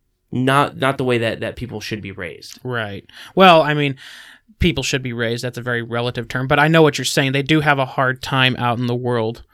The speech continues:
Speaker 1: Yeah.
Speaker 2: Yeah.
Speaker 1: You know, and when, and when, when shit hits the fan, they don't know what to do.
Speaker 2: Right, because they were never taught to, uh, they were always taught to avoid or to suppress.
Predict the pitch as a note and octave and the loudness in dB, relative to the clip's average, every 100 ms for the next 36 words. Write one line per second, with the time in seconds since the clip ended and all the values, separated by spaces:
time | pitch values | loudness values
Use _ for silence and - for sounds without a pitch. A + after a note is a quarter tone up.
0 | - B2+ A2 G2 - - D2+ A1+ A#1+ - | -2 2 2 0 -10 -12 -8 -8 -10 -14
1 | - - A#2+ A#2+ B2 B2+ B2 B2+ B2 A#2 | -12 -2 2 2 2 2 2 2 0 -2
2 | A#2+ A2+ C3 C3 C3 G#2+ - B2 A#2 A2 | -4 -2 -2 -4 -6 -6 -2 -2 -2 -2
3 | A2+ A2 A2 G2 F#2 G#2+ G2 - _ _ | -4 -4 -6 -10 -10 -8 -10 -12 _ _
4 | - C3 C3+ A#2 G#2+ A2+ A2+ A#2 A#2 A#2 | -4 2 2 0 -6 -8 -6 -4 -2 -2
5 | A#2+ A#2+ A#2 A#2+ A#2+ A#2 _ _ _ _ | -4 -6 -4 -4 -2 -4 _ _ _ _
6 | - A#2 A#2+ A2 D2+ - B2 E2 C3 C3 | -8 -6 -6 -8 -10 -8 -8 -4 -4 -2
7 | B2+ - C3 B2 C3+ B2 B2 B2+ B2+ C3 | -4 -4 -6 -4 -4 -4 -4 -4 0 0
8 | B2+ A#2 A#2 C3 A#2+ - B2+ A#2 A#2 - | -2 -6 -8 -8 -8 -6 -2 -2 -4 -12